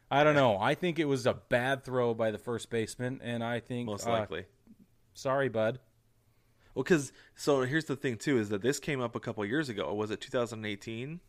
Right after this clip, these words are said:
Speaker 2: that this happened with the Astros? And I think Justin Verlander's wife even said something about, like,
Speaker 1: Oh, yeah, she
Speaker 2: everybody
Speaker 1: did.
Speaker 2: knows that lane. It's like, well, but it doesn't extend the entire length of the base, of the base path, of the foul line
Speaker 1: Nope.
Speaker 2: there.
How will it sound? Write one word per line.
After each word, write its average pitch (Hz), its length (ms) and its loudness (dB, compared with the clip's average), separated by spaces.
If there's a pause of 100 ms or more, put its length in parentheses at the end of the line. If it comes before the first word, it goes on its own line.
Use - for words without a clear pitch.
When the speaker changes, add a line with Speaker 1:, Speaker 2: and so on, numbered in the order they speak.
(160)
Speaker 2:
that 123 100 -2
this 123 160 -6
happened 123 320 -4
with 120 100 -8
the 120 100 -4
Astros? 120 380 -4
And 113 100 -6
I 104 40 -4
think 123 220 -8
Justin 110 360 -6
Verlander's 104 460 -4
wife 95 420 -6
even 87 300 -8
said 85 220 -10
something 92 280 -10
about, 95 340 -6
like, 151 120 -2
Speaker 1:
Oh, 143 300 2
yeah, 131 440 2
she 135 60 6
Speaker 2:
everybody 139 480 8
Speaker 1:
did. 113 140 2
Speaker 2:
knows 120 520 2
that 104 220 2
lane. 113 260 -4
It's 101 120 -10
like, 110 120 -2
well, 117 180 -6
but 117 220 2
it 120 120 0
doesn't 131 280 2
extend 135 380 -4
the 131 100 -2
entire 135 380 0
length 170 260 -8
of 160 120 -6
the 170 60 -4
base, 165 340 -8 (240)
of 147 160 -8
the 147 80 -10
base 139 200 -6
path, - 240 -14 (200)
of 127 80 -16
the 131 60 -14
foul - 220 -10
line 98 220 -6
Speaker 1:
Nope. 110 80 -6
Speaker 2:
there. 131 120 -10